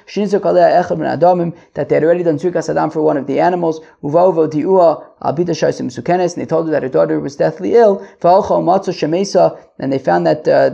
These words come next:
and then she went and she saw that her daughter was dead, "V'amru chachamim," and the chacham said, "Tavi shar korbanos korbanosah v'titosh mamina," and the chacham said, "Look, just bring the rest of the korbanos, and, and that's it. You don't have to start all over again." So we see that it was really a question about,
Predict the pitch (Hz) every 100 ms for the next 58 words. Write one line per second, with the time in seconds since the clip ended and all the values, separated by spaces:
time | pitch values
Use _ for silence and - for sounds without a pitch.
0 | - - 143 147 143 147 175 156 143 135
1 | 143 127 151 139 135 135 127 123 131 185
2 | 170 156 - _ 143 151 175 160 - -
3 | 123 170 170 156 - _ 139 135 143 170
4 | 160 151 160 156 156 151 151 143 147 143
5 | 135 170 170 151 - 147 139 131 160 135
6 | 135 156 147 - 147 202 165 160 - _
7 | - 143 143 143 156 160 - 147 156 170
8 | - 156 143 156 156 160 147 143 151 135
9 | - 135 160 175 160 - _ _ - 135
10 | 135 - 127 123 175 - 143 143 143 135
11 | 131 127 147 175 170 160 - 143 - 160
12 | 143 135 131 156 156 139 139 165 151 147
13 | 135 -